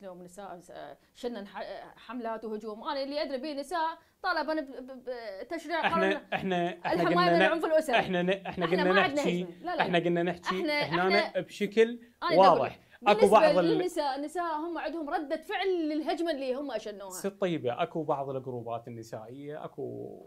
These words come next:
Speaker 2: يعني هجوم على الحراك واللي دي يسوون الحراك، واكو هجوم على مطالبات الرجال بهذا الشأن،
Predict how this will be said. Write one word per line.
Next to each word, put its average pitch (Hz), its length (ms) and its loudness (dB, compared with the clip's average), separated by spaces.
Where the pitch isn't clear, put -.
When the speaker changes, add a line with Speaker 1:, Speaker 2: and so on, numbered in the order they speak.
Speaker 2:
يعني 190 380 -6
هجوم 170 340 -4
على 143 600 -2
الحراك 139 600 0
واللي 170 160 -8
دي 143 100 -10
يسوون 135 380 -4
الحراك، 127 680 -4
واكو 151 460 -6
هجوم 160 460 -2
على 151 180 0
مطالبات 151 560 2
الرجال 143 340 0
بهذا 143 220 -6
الشأن، 160 400 -12